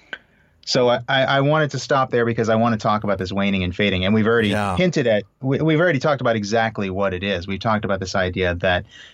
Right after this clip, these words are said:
Speaker 1: um, the, the elves that stay in Middle-earth, as they, as they stay, their bodies do fade,
Speaker 2: Yeah.
Speaker 1: literally
Speaker 2: Yeah.
Speaker 1: fade.
Speaker 2: Mm-hmm.
Speaker 1: Um, and I just wanted,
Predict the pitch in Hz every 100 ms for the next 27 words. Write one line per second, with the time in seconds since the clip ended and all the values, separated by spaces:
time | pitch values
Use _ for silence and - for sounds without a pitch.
0 | _ _ _ - 107 98 - - - -
1 | 120 110 90 - 120 135 135 117 117 -
2 | 120 110 104 104 98 98 90 98 104 101
3 | 98 98 95 92 _ _ - 101 107 104
4 | - 110 92 98 95 98 98 101 95 90
5 | 98 92 90 92 _ _ - - 120 127
6 | 123 - 113 123 104 92 71 - 101 -
7 | - _ - 107 101 101 95 - 104 101
8 | 92 _ _ _ _ - 135 135 165 220
9 | 233 180